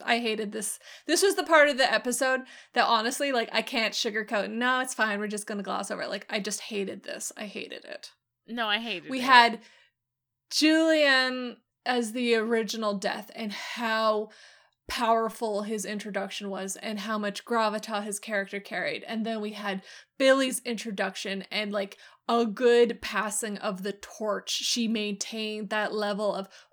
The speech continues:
Speaker 1: "Oh, fuck, this is something eternal. This is something completely outside of our knowledge." And then Betty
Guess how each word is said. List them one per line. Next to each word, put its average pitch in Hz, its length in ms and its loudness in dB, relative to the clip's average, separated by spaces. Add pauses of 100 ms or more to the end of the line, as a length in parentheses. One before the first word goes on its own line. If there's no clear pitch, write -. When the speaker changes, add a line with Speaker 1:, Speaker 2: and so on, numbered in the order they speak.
Speaker 1:
"Oh, 226 320 4
fuck, - 560 -4
this 214 240 -6
is 196 120 -4
something 208 760 -4 (560)
eternal. 220 840 -2
This 208 200 -6
is 202 120 -6
something 202 760 -2 (640)
completely 226 680 0
outside 196 580 2
of 185 200 -4
our 196 300 -2
knowledge." 190 840 -6 (520)
And 220 160 -4
then 208 480 -2 (100)
Betty 202 560 2